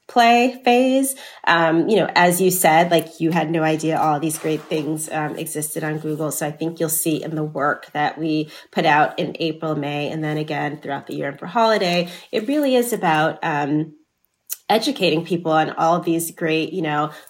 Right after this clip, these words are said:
loyalty pra-, plan integrations, shop your values, A R beauty, um, you know, price tracking, reviews, like, all these amazing things that you can do, um,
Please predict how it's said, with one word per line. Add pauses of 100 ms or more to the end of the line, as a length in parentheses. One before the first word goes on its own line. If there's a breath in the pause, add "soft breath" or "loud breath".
loyalty
pra-,
plan
integrations,
shop
your
values,
A
R
beauty, (260 loud breath)
um,
you
know,
price
tracking,
reviews,
like, (100)
all
these
amazing
things
that
you
can
do, (320 loud breath)
um,